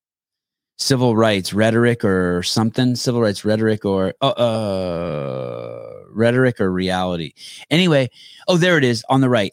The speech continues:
I highly recommend that book, Civil, Civil, uh, Rights Rhetoric or Reality. And basically what he does is he goes through and he compares all these things. So I'll just give you a quick example.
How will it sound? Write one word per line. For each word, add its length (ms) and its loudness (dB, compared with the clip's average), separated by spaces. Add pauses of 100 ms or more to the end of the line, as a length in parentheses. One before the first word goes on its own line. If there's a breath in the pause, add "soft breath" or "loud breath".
I 140 0
highly 440 0
recommend 520 0
that 180 -4
book, 260 -6
Civil, 520 -2 (380 soft breath)
Civil, 640 0 (200)
uh, 360 0
Rights 480 -2
Rhetoric 360 0
or 80 0
Reality. 480 0 (280 loud breath)
And 120 0
basically 360 0
what 140 2
he 60 0
does 220 2
is 140 -2
he 80 0
goes 320 0
through 200 0
and 80 2
he 40 0
compares 480 0
all 180 2
these 160 -6
things. 220 -8
So 80 -2
I'll 80 -2
just 180 -8
give 100 -2
you 60 -2
a 20 -4
quick 240 -12
example. 540 -6